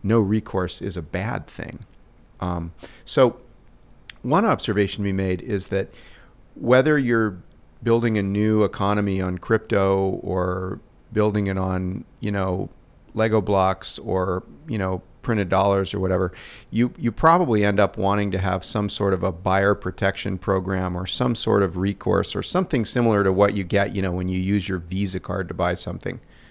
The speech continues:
And that is an example of one of the ways that Fair Share, um, can make money is by providing that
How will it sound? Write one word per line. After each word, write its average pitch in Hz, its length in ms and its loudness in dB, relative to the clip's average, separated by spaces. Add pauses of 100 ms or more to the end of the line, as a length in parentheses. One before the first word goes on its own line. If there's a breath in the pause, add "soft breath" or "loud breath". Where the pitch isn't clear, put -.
(420 loud breath)
And 101 400 0
that 127 540 2 (580 loud breath)
is 107 480 2 (100)
an 104 140 0
example 101 800 -2
of 92 200 -4
one 104 300 0
of 98 120 -2
the 101 80 -2
ways 92 500 -2
that 92 360 -4 (280 loud breath)
Fair 104 380 4
Share, 92 520 0 (140)
um, 92 340 -2 (180)
can 98 160 -2
make 90 220 -2
money 92 300 2
is 87 140 -4
by 90 200 -2
providing 92 840 0
that 90 360 -2